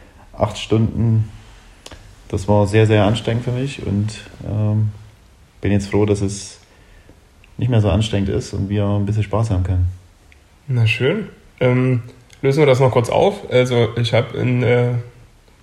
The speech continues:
Speaker 2: kurzfristiger Recherche rausgefunden, dass es Werwolf war, wie immer.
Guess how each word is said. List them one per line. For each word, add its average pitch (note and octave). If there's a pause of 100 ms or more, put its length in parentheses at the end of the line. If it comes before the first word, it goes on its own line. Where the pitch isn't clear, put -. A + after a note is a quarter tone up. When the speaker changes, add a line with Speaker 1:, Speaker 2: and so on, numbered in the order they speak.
Speaker 2:
kurzfristiger C#3
Recherche C3+
rausgefunden, C3 (400)
dass A2+
es A2+
Werwolf A2+
war, A#2+
wie A#2
immer. A#2+